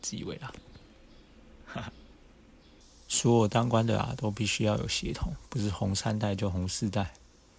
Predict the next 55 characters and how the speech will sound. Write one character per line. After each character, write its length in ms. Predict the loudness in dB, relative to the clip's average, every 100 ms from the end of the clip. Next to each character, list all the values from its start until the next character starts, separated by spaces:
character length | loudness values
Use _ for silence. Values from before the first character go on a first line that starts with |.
| -20 -20 -20 -10
他 140 | -2
能 220 | 0 2
把 160 | 2 0
这 180 | 0 0
事 340 | 0 0 0
搞 200 | 0 0
起 120 | 0
来， 120 | -2 -2
就 160 | -2
证 200 | 0 2
明 140 | 2 2
他 100 | 0
的 60 | 0
计 200 | 0 0
谋 240 | 0 -2
也 80 | -2
是 140 | -4
不 80 | -4
差 320 | -4 -4 -6
啦。 160 | -6 -12 -20 -20 -20 -20 -20 -20 -20 -20 -20
红 200 | -6 -2
色 200 | 0 2
贵 160 | 4 4
族 160 | 4 4
有 120 | 2
时 140 | 2
候 140 | 2 4
也 160 | 2
会 100 | 0
干 260 | 2 0 0
蠢 240 | -2 -2
事 220 | 2 2 0
啊。 160 | -8 -14 -20 -20 -20 -20 -16
你 140 | -6 -2
看， 320 | 0 2 2
把 180 | 0 2
马 140 | 0
斯 160 | 0 -2
克 240 | 6 8
惹 180 | 8 4
怒 220 | 2 0
了 80 | 0
以 120 | 0
后， 200 | 0 0 -4 -18 -20 -20 -20 -20 -20 -12
马 120 | -8
斯 180 | -6 -6
克 140 | -4
说 300 | -4 -4 -6 -8 -18 -20 -20 -18 -18 -20 -20 -20 0
：“老 280 | 4 4 2
子 160 | 0
不 100 | -2
跟 160 | 0 2
你 120 | 2
玩 280 | 0 -6 -8
了。” 140 | -8